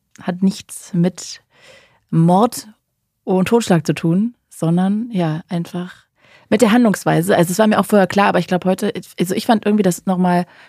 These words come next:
cool, dass wir es heute wirklich nochmal an einem Beispiel durchexerziert haben, dass es sich noch mehr rauskristallisiert hat. In der nächsten Folge, da erzählst du von einem Psychopathen, mit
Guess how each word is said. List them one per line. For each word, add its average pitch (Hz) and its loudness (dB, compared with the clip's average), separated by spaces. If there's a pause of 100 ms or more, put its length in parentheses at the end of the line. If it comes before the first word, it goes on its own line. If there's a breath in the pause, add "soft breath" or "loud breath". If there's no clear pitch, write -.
(140)
cool, 220 4
dass 196 0
wir 190 0
es 175 -4
heute 180 -2
wirklich 175 -4
nochmal 165 0 (300 soft breath)
an 175 2
einem 170 2
Beispiel 170 0
durchexerziert 170 -4
haben, 165 -2
dass 165 -6
es - -10 (300)
sich 170 -4
noch 180 -2
mehr 160 0
rauskristallisiert 156 -4
hat. 151 -6 (920 loud breath)
In 202 4
der 220 6
nächsten 262 2
Folge, 208 4
da 202 2
erzählst 208 0
du 208 -4
von 214 2
einem 214 2
Psychopathen, 202 2
mit 190 0